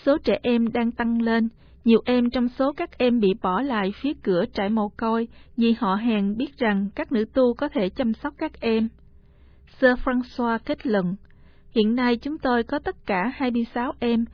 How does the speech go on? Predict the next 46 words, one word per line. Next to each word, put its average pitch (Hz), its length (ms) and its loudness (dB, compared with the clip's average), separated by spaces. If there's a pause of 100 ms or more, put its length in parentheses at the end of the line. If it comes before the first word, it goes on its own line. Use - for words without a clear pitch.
(160)
và 220 160 2
hai 240 280 -2
em 233 260 2
trong 233 220 -2
số 254 220 -2
đó 240 380 -2
đã 214 160 0
đi 240 240 -2
học 202 180 -4
mẫu 190 200 -2
giáo. 240 400 -4 (500)
Tương 233 200 0
lai 226 220 0
của 202 180 -6
các 285 240 -8
em 233 240 2
sẽ - 180 -4
ra 240 200 -4
sao? 226 360 -6 (340)
Chúng 311 180 -6
tôi 240 300 0
đặt 196 180 -2
các 277 200 -10
em 233 320 0
vào 202 240 -2
tay 226 300 -4
Thiên 233 320 -2
Chúa 240 280 -4 (340)
và 220 180 2
làm 214 240 0
việc 202 280 -2
nhân 240 260 0
danh 233 240 0 (180)
Chúa 262 140 -4
Kitô. 220 540 -4 (800)
Trong 254 280 0
ngôi 247 160 0
nhà 233 200 0
này, 208 320 0 (200)
các - 160 -6
em 247 240 2
được 220 180 -2
lớn 254 240 0
lên 262 240 2
một 208 200 -2
cách 320 140 -2